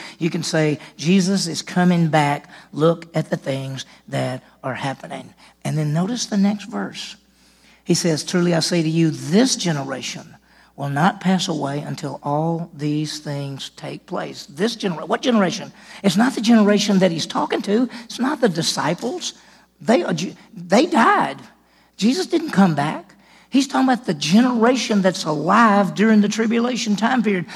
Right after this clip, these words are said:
the generation that sees these signs. They will be the one that will be there for the coming of Jesus Christ. He says, "This generation will not pass away till all these things take place." It's the tribulation generation. They're gonna be the ones to see all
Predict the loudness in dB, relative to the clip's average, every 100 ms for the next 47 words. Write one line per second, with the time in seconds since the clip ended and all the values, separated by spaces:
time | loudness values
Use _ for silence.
0 | -10 -4 2 4 4 4 4 4 4 2
1 | 0 4 6 6 6 4 4 4 6 6
2 | 6 4 0 -4 -10 -4 4 6 6 6
3 | 4 4 2 2 2 2 0 -4 -8 -6
4 | 0 0 2 0 2 2 2 -4 0 0
5 | 0 -6 -8 0 0 0 -4 -6 -6 -8
6 | -4 -4 -2 -4 -2 -2 0 -2 2 2
7 | 4 2 0 -2 -2 -2 2 0 2 0
8 | 0 -2 -10 -6 0 2 4 2 0 0
9 | -2 -2 -6 -4 -4 -4 -8 -8 -8 -4
10 | -2 2 2 2 -2 -8 -8 -10 -8 -8
11 | -10 -16 -20 -20 -12 0 2 4 4 4
12 | 2 2 2 0 -4 -8 -10 -4 -2 -2
13 | -4 -8 -16 -4 -2 -2 -4